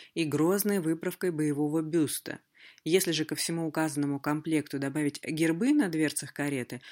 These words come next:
дама становится практически непобедимой. Высунувшись из окошка, этот образец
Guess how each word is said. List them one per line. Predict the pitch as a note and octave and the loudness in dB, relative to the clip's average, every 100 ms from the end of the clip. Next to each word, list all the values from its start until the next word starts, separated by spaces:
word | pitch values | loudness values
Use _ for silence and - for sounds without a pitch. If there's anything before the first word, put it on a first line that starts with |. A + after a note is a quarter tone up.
| - | -12
дама | D3 E3 E3 D#3+ | 0 2 4 0
становится | - D3+ D3+ D3 D3+ | 2 2 2 0 -4
практически | - F3 E3+ - E3+ E3 - | -4 -4 -4 -6 -6 -6 -2
непобедимой. | D3+ E3 G3 F#3 G#3+ E3+ B2 - - _ - - - | 0 0 -2 -4 -2 0 -2 -4 -14 _ -20 -20 -8
Высунувшись | F3 A#3+ C#4+ A3+ G#3+ - F3 - | 0 2 2 2 0 0 -2 -2
из | E3+ | -2
окошка, | D#3+ D#3 C#3+ C#3 - E3+ - _ - | -2 -2 -4 -4 -6 -8 -10 _ -2
этот | G#3+ A3 - - | 0 0 -2 -2
образец | F3+ F#3+ F#3+ G#3 - | 2 4 4 2 0